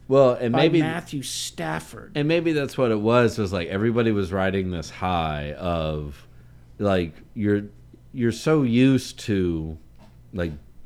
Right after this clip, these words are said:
Speaker 1: Joe Buck and them, or who was calling the Rams game? Was that
Speaker 2: Um,
Speaker 1: Fox? I think so.
Speaker 2: It
Speaker 1: Nah, or whatever.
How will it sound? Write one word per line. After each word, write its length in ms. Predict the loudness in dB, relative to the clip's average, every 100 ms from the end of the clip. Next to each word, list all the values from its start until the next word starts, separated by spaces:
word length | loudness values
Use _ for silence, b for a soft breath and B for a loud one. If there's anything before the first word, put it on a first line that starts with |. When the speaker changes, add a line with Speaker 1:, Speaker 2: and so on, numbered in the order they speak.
| -2
Speaker 1:
Joe 240 | 2 4
Buck 400 | 4 2 2 -2
and 160 | -4 -2
them, 420 | -4 -4 -6 -6
or 240 | -2 0 0
who 240 | -2 -2
was 140 | -2 -2
calling 400 | -2 0 0 -2
the 120 | -4
Rams 400 | -4 -4 -4 -8
game? 380 | -12 -14 -16 -20 -20 -14
Was 160 | -8 -4
that 240 | -4 -4
Speaker 2:
Um, 680 | -2 -4 -4 -4 -6 -10 -14 -18 -20 -8
Speaker 1:
Fox? 560 | -2 -2 -4 -10 -20 -20 -20 -20 -20 -20 -20 -10
I 60 | -6
think 180 | -6
so. 320 | -6 -12 -12 -18 -20 -12
Speaker 2:
It 160 | -12 -12 -20 -20 -20 -20 -20 -20 -20 -20 -20 -20 -20 -16
Speaker 1:
Nah, 560 | -8 -4 -4 -6 -8 -8 0
or 220 | 2 2
whatever. 460 | 2 4 4 2